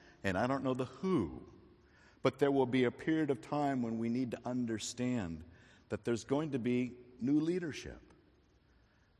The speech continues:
But I don't want us to lose sight of the core of who we are as a church.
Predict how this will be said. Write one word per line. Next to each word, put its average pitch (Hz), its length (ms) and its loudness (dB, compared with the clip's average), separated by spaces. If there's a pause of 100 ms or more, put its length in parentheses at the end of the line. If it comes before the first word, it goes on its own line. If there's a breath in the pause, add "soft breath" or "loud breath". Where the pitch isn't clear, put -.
(120)
But 113 120 2
I 127 80 4
don't 143 220 -2
want 139 180 2
us 139 140 -4
to 143 100 -4
lose 135 280 2
sight 143 380 0
of 113 120 -4
the 123 80 -2
core 156 480 2
of 135 100 -2
who 151 160 2
we 139 200 2
are 135 240 0
as 131 120 -2
a 127 60 -4
church. - 680 -8